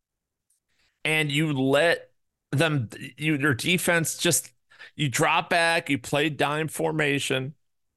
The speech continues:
dime coverages, and you let them just dink and dunk their way right down the fucking field. Pacheco for six. Pacheco for six. Um,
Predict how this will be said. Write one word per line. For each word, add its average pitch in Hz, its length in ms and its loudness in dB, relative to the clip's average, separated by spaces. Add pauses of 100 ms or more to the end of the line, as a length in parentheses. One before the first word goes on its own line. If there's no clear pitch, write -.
(580)
dime 131 400 -2
coverages, 135 1040 0 (1040)
and 127 160 -4
you 127 140 0
let 127 440 0
them 156 220 -2
just 131 220 -2
dink 139 340 0
and 147 160 -2
dunk 127 320 -2
their 143 140 2
way 113 400 -2 (120)
right 104 540 -2
down 110 280 -2
the 131 60 0
fucking 127 440 -4
field. - 580 -6 (260)
Pacheco 135 720 0
for 135 240 -2
six. 120 520 -2 (240)
Pacheco 127 680 0
for 135 300 -2
six. 120 640 -2 (400)
Um, 98 680 -2